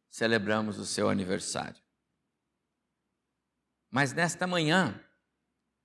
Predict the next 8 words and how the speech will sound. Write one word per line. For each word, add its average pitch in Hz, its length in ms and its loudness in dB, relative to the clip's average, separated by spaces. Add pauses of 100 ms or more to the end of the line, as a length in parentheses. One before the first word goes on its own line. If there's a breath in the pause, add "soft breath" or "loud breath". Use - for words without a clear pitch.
(340)
nós 127 240 0
temos 151 340 0
a 175 80 4
mesa, 127 560 4 (1080)
a 85 60 -16
mesa 131 360 -2
da 135 140 -2
comunhão. 127 680 0